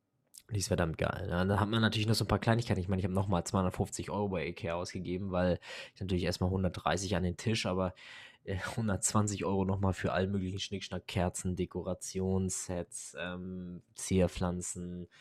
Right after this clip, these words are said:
äh, was habe ich denn noch alles dazu? Eine Kaffee hier, Kaffee Bodum gekauft, ähm, nochmal, äh, Teppiche fürs Badezimmer, Handtücher ba-, für Badezimmer, äh, also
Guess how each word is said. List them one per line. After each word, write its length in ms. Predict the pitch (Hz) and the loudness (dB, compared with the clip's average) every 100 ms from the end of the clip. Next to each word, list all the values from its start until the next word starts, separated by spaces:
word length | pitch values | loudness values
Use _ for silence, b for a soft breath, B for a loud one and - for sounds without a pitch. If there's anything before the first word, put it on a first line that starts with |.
| B B B B - | B B B B -10
äh, 60 | |
was 420 | 71 76 78 90 - | -6 -4 -6 -8 -12
habe 100 | 92 | -14
ich 60 | |
denn 140 | 95 90 | -10 -8
noch 180 | 98 | -8
alles 240 | 101 95 - | -10 -12 -14
dazu? 360 | 87 - 95 95 | -20 -10 -8 -8
Eine 140 | 92 | -10
Kaffee 420 | - - 95 95 | -6 -2 0 0
hier, 280 | 92 92 87 | 0 2 2
Kaffee 280 | - 104 - | 0 -4 -4
Bodum 520 | 92 95 95 95 95 | 0 0 4 2 2
gekauft, 840 | 92 92 - 95 92 92 92 - - | 0 -2 -2 0 2 2 -2 -6 -12
ähm, 400 | 85 87 85 82 - - _ B B B B B B - - | -10 -10 -12 -14 -20 -20 _ B B B B B B -14 -10
nochmal, 1120 | 92 92 90 87 87 85 85 73 90 85 82 | -4 -4 -2 -2 0 0 -2 -4 -6 -6 -6
äh, 20 | 85 | -8
Teppiche 460 | - 98 95 98 | -4 -4 -4 -6
fürs 280 | 92 98 90 | -6 -4 -6
Badezimmer, 640 | - 80 85 85 - 95 92 | -6 -4 -4 -6 -10 -6 -4
Handtücher 400 | 92 98 92 90 | -4 -4 -2 -4
ba-, 140 | 92 | -4
für 140 | 92 90 | -8 -10
Badezimmer, 1200 | 90 90 90 - - 92 92 90 92 92 92 - | -10 -8 -12 -14 -14 -10 -8 -8 -8 -8 -10 -14
äh, 680 | - 60 - 60 _ - | -18 -20 -20 -20 _ -20
also 500 | 62 101 104 104 104 | -20 -18 -16 -16 -18